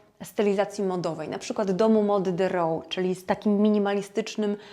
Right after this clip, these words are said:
prostym sznytem, ale jednak obłędną jakością. I teraz, y,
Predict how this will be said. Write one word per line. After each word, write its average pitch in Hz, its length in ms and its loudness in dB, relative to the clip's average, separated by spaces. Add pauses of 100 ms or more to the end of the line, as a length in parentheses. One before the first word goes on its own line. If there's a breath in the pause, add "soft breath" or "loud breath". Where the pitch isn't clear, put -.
(180 loud breath)
prostym 214 460 0
sznytem, 208 460 0
ale 190 180 2
jednak 190 400 0
obłędną 208 800 2 (400 loud breath)
jakością. 190 720 -2 (680 loud breath)
I 226 80 -4
teraz, 247 580 2
y, 226 440 0